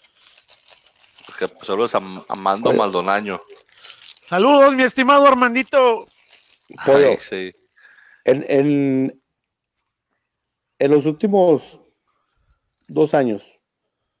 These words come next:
Speaker 2: ya Bravo llegó a una final de Copa.
Speaker 1: Pero estaban en primera A. Digo,
Speaker 2: Sí, o sea,
Speaker 1: todo
Speaker 2: es
Speaker 1: eso, pero, pero eso que te
Speaker 3: La
Speaker 1: da, o
Speaker 3: mitad
Speaker 1: sea,
Speaker 3: de la
Speaker 1: eso,
Speaker 3: competencia
Speaker 2: eso,
Speaker 3: la
Speaker 2: o sea,
Speaker 3: tuviste
Speaker 2: eso
Speaker 3: que
Speaker 2: te,
Speaker 1: primera
Speaker 2: eh, eso te dice que, o sea,
Speaker 1: pero,
Speaker 2: eso te
Speaker 1: pero,
Speaker 2: dice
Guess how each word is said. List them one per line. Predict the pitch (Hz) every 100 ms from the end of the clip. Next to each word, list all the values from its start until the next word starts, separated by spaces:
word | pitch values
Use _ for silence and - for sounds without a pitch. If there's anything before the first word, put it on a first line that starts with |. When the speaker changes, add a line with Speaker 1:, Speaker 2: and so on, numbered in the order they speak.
| _ _
Speaker 2:
ya | 127
Bravo | 131 139 143
llegó | 131
a | 123
una | 127
final | 127 110
de | 110
Copa. | 113 104 - _ _ _ _ _ _ _ _ _ _ _ _ _ _ _ _ _
Speaker 1:
Pero | 104
estaban | 110 - 117 127
en | 120
primera | 98 101 104 104 110
A. | - _ _ _ _ _ _
Digo, | 120 120 92 - -
Speaker 2:
Sí, | 175
o | 156
sea, | 165
Speaker 1:
todo | 147 170
Speaker 2:
es | 196
Speaker 1:
eso, | 165 185
pero, | 165 139 -
pero | 135
eso | 143 175
que | 175
te | 214
Speaker 3:
La | 160
Speaker 1:
da, | 156
o |
Speaker 3:
mitad | 139 277
Speaker 1:
sea, |
Speaker 3:
de | 311
la | 330
Speaker 1:
eso, | 302
Speaker 3:
competencia | 214 185 214 214
Speaker 2:
eso, | 247
Speaker 3:
la |
Speaker 2:
o |
sea, | 226
Speaker 3:
tuviste | 226 220 -
Speaker 2:
eso | -
Speaker 3:
que |
Speaker 2:
te, | 196
Speaker 1:
primera | 262 180 214 196
Speaker 2:
eh, | 185 175
eso | 180 233
te | 208
dice | 190 220
que, | 208 175
o |
sea, | - 117 -
Speaker 1:
pero, | 143
Speaker 2:
eso | 170
te | -
Speaker 1:
pero, | 165 147
Speaker 2:
dice | -